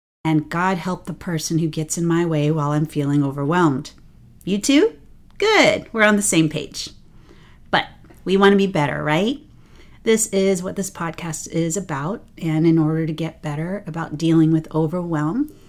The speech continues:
we need to recognize the signs ahead of time and have a plan of action for when it happens so that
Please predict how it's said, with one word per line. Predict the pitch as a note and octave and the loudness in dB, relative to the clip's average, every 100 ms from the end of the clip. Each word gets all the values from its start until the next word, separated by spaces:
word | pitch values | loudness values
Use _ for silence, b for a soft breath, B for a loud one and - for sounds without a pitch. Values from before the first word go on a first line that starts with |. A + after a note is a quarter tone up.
| B - | B -2
we | A3 | 0
need | A#3 B3+ | 2 2
to | D4+ | 0
recognize | A3 G3+ A3+ G#3+ F#3+ F#3+ G3 | -2 -6 -6 -2 0 0 -2
the | A3+ | -4
signs | - E3+ F3 E3+ | -2 0 0 -2
ahead | D#3 D#3 | -4 -4
of | A3+ | -6
time | E3+ D#3 D#3 A3 - | -4 0 0 -2 -4
and | D3 D#3 E3 F3+ F3+ E3 | -2 -2 -2 -4 -8 -6
have | F#3+ F#3+ | -4 -4
a | A3+ | -6
plan | A3+ - F3 F#3 G3 | -8 -6 -2 0 0
of | G3 | -2
action | G#3 - - D#3 D3+ | -4 -6 -4 -2 -2
for | - | -4
when | D#3 D3+ | -2 0
it | E3+ | -2
happens | - D#3 F#3 D#3 C#3+ D#3 - | -4 -6 -6 -8 -10 -10 -12
so | - E3+ | -8 -6
that | E3 D#3+ | -4 -4